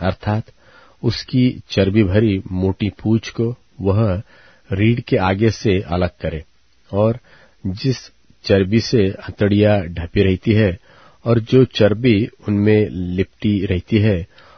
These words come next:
और दोनों गुर्दे और जो चर्बी उनके ऊपर कमर के पास रहती है, और गुर्दों समेत कलेजे के ऊपर की झिल्ली,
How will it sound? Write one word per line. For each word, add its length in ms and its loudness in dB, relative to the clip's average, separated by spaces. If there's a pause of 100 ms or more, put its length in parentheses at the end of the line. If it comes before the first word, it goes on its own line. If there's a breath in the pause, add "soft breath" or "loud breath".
(160 soft breath)
और 400 4
दोनों 640 2
गुर्दे 560 2 (180)
और 140 2
जो 200 4
चर्बी 520 2
उनके 340 -4
ऊपर 500 0 (120)
कमर 240 0
के 160 -4
पास 560 -4
रहती 300 -4
है, 200 0 (560 soft breath)
और 300 4
गुर्दों 420 2
समेत 480 0
कलेजे 520 0
के 140 -4
ऊपर 420 -4
की 180 -6
झिल्ली, 460 -6